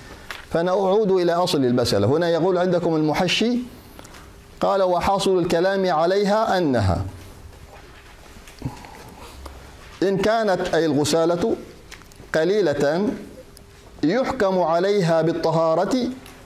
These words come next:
ليس بالطهورية، "بالطهارة". نعم. "بقيود ثلاثة"، أي على سبيل الإجمال. نعم، "بقيود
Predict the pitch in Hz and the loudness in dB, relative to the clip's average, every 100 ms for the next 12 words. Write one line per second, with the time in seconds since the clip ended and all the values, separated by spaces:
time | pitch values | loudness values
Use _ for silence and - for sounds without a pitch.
0 | - - - - - - - - - - | -20 -20 -20 -20 -20 -20 -20 -20 -20 -6
1 | 131 175 151 143 147 139 147 143 104 71 | -2 0 0 0 0 0 2 2 0 -2
2 | - - - - - 143 143 139 147 123 | -8 -16 -20 -8 -4 -2 0 2 2 2
3 | - 87 87 - - - - - - 139 | 0 -2 -4 -14 -20 -20 -20 -20 -16 -12
4 | 127 120 - - - - - - 131 110 | -10 -10 -14 -20 -20 -20 -20 -8 -2 0
5 | 85 - - - - - - - - 143 | -2 -4 -18 -20 -20 -20 -20 -16 -2 0
6 | 190 196 233 269 214 180 160 170 175 - | 2 2 2 0 0 0 0 2 0 2
7 | 117 151 151 170 160 170 180 202 165 151 | 2 2 2 2 2 2 2 2 2 2
8 | 120 135 113 87 - - - - - - | 0 2 2 0 -4 -16 -20 -20 -20 -20
9 | - - - - - - - 190 - - | -20 -20 -20 -20 -20 -20 -18 -14 -14 -14
10 | - - - - - - - - - - | -16 -20 -20 -20 -20 -20 -20 -20 -20 -20
11 | - - - - - - 120 113 107 113 | -20 -20 -20 -20 -20 -6 0 2 2 2
12 | 147 180 185 208 | 2 4 4 2